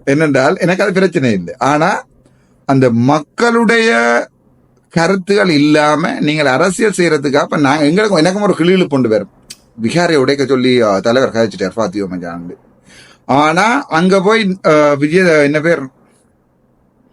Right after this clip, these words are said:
ஹர்ஷன நாணயக்காரோட எங்கிட்ட கஜேந்திரமார் பொன்னம்பலம் தன்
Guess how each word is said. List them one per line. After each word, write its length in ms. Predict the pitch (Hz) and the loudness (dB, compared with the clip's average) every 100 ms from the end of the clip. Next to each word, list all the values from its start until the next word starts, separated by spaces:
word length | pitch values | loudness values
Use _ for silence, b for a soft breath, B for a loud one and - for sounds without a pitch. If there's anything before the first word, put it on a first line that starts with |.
| _ _ _ _ _ _ _ _ _ - _ | _ _ _ _ _ _ _ _ _ -20 _
ஹர்ஷன 340 | 160 160 214 202 | -4 -2 0 0
நாணயக்காரோட 840 | 180 165 160 147 143 135 135 160 - _ _ b b b b - | 0 0 -2 0 0 2 2 0 -4 _ _ b b b b -4
எங்கிட்ட 300 | 208 226 214 214 208 185 | 0 2 2 2 2 2
கஜேந்திரமார் 560 | 196 220 220 226 214 196 | 0 0 0 0 0 0
பொன்னம்பலம் 380 | 202 196 202 254 | 0 0 -2 -2
தன் 260 | 226 214 | 0 -2